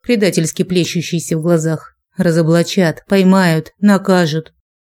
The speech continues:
И всё окажется зря, и в первую очередь взятый на душу грех. Бизнесмен, которого он толкнул, сидел на полу коридора и бесстрашно смотрел на возвышающегося над ним Макарова. «Погоди, ты что,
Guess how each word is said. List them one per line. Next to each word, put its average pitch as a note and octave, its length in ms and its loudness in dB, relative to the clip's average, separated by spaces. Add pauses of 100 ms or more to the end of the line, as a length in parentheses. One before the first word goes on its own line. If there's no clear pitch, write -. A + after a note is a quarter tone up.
(280)
И C4 80 2
всё B3 240 0
окажется G#3+ 480 0
зря, G#3+ 360 0 (140)
и B3+ 140 2
в A#3+ 60 -10
первую A#3 360 2
очередь G#3 380 0
взятый F3+ 380 0
на F3 160 4
душу E3+ 260 0
грех. E3 420 -2 (720)
Бизнесмен, F#3+ 640 4
которого F3+ 380 2
он E3+ 140 2
толкнул, A3 520 2 (140)
сидел A3+ 340 0
на C4+ 140 4
полу G3+ 260 2
коридора F#3 520 2 (100)
и A#3+ 140 2
бесстрашно A3 560 0
смотрел F#3+ 480 2
на F#3 120 4
возвышающегося F3+ 960 2
над E3+ 200 2
ним E3+ 160 4
Макарова. D#3+ 540 -2 (480)
«Погоди, G3 480 0
ты F#3 140 0
что, F3 380 -2